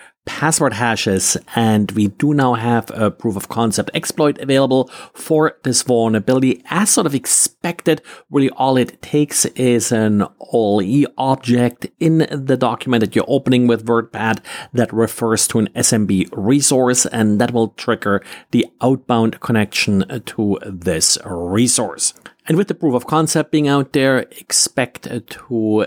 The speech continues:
see some exploitation of this already being underway.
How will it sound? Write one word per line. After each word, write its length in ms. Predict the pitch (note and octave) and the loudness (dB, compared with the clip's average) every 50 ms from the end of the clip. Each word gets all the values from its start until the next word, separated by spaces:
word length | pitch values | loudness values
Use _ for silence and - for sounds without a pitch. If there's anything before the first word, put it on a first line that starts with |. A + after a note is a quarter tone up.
| - - | -2 -4
see 640 | - - - - - - - C3+ C3+ C3 - - A#2+ | -4 -2 0 0 0 0 2 2 2 2 0 0 -2
some 280 | - - D3 C#3+ C#3 - | -2 0 0 0 0 -2
exploitation 640 | B2+ - - - C3+ A#2+ - A#2 A#2+ A#2 - - A#2 | -6 -6 -4 -4 -4 -2 0 0 -2 -2 0 0 0
of 220 | G#2+ G#2+ G#2 - | 0 0 0 0
this 340 | - A2 G#2 G2+ - - - | 0 0 2 2 2 0 -2
already 460 | - - - A2+ G#2+ G2 G#2 G2 F#2 | -4 -4 -2 -2 0 0 0 0 -2
being 340 | E2+ F2+ G2 F#2 F#2+ F#2+ F2+ - - _ _ _ - | 0 0 0 2 2 0 0 -2 -8 _ _ _ -4
underway. 1000 | G2+ G#2 G2+ F#2+ F#2 F#2 F2 E2 - - - - - F2+ F2 F#2+ A2 A2 F#2 - | -2 -2 0 0 0 0 -2 -2 -4 -6 -8 -8 -8 -4 -2 0 0 0 0 -2